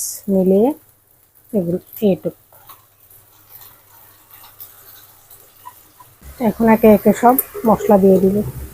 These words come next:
যে এরকম পরিমাণ মতো লবণ, এক চা চামচ হলুদ গুঁড়া দিলাম, এক চা চামচ মরিচ গুঁড়া,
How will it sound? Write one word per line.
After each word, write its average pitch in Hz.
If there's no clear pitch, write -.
যে 190
এরকম 233
পরিমাণ 208
মতো 190
লবণ, 196
এক -
চা 214
চামচ 254
হলুদ 214
গুঁড়া 220
দিলাম, 214
এক 208
চা 220
চামচ 294
মরিচ 208
গুঁড়া, 214